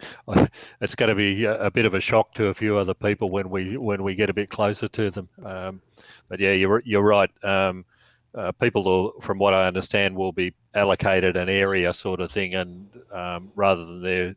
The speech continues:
their, um, uh, reserve seats. The, I think the real, the, the genuine hope is, um, uh, as has already happened in Western Australia,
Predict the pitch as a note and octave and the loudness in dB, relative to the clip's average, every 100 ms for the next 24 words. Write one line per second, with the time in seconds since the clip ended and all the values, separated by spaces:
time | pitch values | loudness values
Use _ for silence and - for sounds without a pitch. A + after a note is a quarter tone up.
0 | - F#2 F2+ F2 F2 F2+ F2 _ _ _ | -8 -6 -6 -6 -8 -8 -12 _ _ _
1 | - - - G2 F#2 F#2 F2+ G2 F2+ - | -20 -18 -4 0 0 -2 0 0 0 0
2 | G#2 F#2+ - - - - _ - G2+ F#2 | 0 0 -4 -16 -18 -20 _ -8 -6 -6
3 | - G2 - - F2+ F#2+ G2 F#2 F#2+ - | -4 -2 0 -4 -2 2 2 2 -2 -8
4 | _ A2+ G2+ A#2 A2 E2+ F2 G2+ F#2 F2+ | _ -4 0 0 0 -4 -2 2 2 2
5 | F2+ F2 - - - E2+ F2 F2 _ _ | -2 -4 -8 -12 -12 -10 -10 -12 _ _
6 | _ _ _ _ - G2+ F#2 - F#2 F#2+ | _ _ _ _ -12 -6 -6 -2 -2 -2
7 | - F#2 F2+ F#2+ G2 F#2 F2 E2 G#2 G2 | -2 -2 0 0 2 2 0 0 0 0
8 | F2 F2 F2 E2+ E2+ F#2 - - E2+ - | -4 -10 -8 -8 -6 -8 -8 -12 -16 -4
9 | F#2+ F2+ F2+ E2+ | 0 0 0 -2